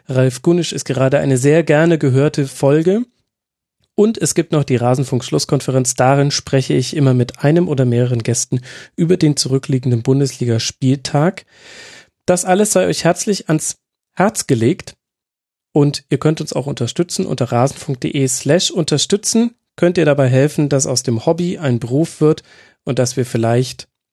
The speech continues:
noch viel mehr Gespräche führen können, wie jetzt dieses mit Giovanni Elber, das ihr gleich hören werdet. Viel Spaß und los geht's. Giovanni Elber, anders als viele andere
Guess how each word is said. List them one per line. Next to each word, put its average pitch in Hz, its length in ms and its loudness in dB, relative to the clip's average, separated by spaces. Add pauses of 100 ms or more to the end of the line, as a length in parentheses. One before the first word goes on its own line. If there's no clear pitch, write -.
(240)
noch 180 180 2
viel 240 180 0
mehr 208 220 4
Gespräche 131 420 -4
führen 151 220 0
können, 165 260 0
wie 180 80 4
jetzt 190 320 -2
dieses 202 360 0
mit 160 180 -2
Giovanni 160 320 2
Elber, 190 420 2 (320)
das 151 200 0
ihr 160 160 0
gleich 139 480 0
hören 123 280 2
werdet. 101 400 -6 (640)
Viel 190 160 2
Spaß 160 500 0
und 143 380 0 (260)
los 120 220 0
geht's. - 300 -12 (1700)
Giovanni 160 260 2
Elber, - 480 0
anders 190 300 2
als - 360 -2
viele 151 300 0
andere 147 600 2